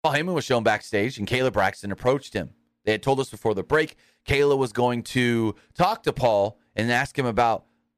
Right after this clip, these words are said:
the, the bloodline breaking up. Was this the end of the bloodline? Heyman said that he wouldn't give an update. Braxton said that she had been hearing these rumors all week long. Heyman asked her about what rumors she heard.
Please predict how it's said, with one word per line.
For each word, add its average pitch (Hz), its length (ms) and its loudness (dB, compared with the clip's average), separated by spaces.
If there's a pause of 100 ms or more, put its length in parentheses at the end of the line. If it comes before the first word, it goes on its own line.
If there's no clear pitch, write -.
(140)
the, 87 300 0 (180)
the 90 260 -2
bloodline 147 720 -2
breaking 135 420 0
up. 104 200 -4
Was 101 200 -8
this 143 160 -4
the 107 220 -4
end 151 360 -4 (100)
of 110 220 -2
the 117 100 -2
bloodline? 80 580 -4 (920)
Heyman 143 180 -2
said 113 220 -2
that 110 220 -2 (180)
he 175 100 -4
wouldn't 180 280 2
give 156 160 -2
an 127 80 4
update. 123 360 -4 (720)
Braxton 104 300 -2
said 101 240 -2
that 98 200 -2 (240)
she - 160 -4
had 160 80 0
been 147 140 -2
hearing 160 360 0
these 151 180 -6
rumors 147 340 0
all 117 180 4
week 92 180 -6
long. 110 360 0 (480)
Heyman 120 240 0
asked 113 280 -2
her 107 100 2
about 101 280 2
what 123 280 0
rumors 139 380 -2
she 151 240 -2
heard. 123 360 0